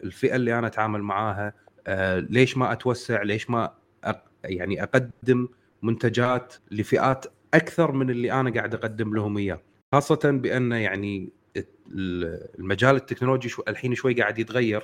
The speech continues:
قاعد يطلع من، آه، ع-، من، يعني، خلينا نقول ال-، حقبة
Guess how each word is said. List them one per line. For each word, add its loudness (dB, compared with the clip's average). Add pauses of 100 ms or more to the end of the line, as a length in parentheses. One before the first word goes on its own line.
قاعد 0
يطلع 0
من، -4 (360)
آه، -2
ع-، 4
من، -4 (260)
يعني، -8
خلينا 0
نقول 2 (360)
ال-، -2
حقبة 6